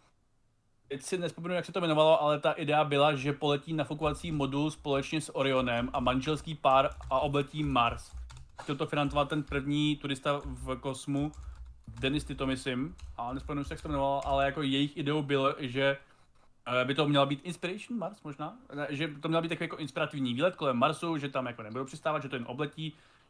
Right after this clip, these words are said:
že nafukovací š-, nafukovací modul si dovedeme představit, že jo, I S S má něco podobného, no, stále má.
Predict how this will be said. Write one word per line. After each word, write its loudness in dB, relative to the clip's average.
že 4
nafukovací -4
š-, -8
nafukovací 0
modul -2
si -14
dovedeme -2
představit, -2
že -8
jo, 0
I -4
S -8
S -12
má -6
něco -14
podobného, -4
no, -12
stále -4
má. 0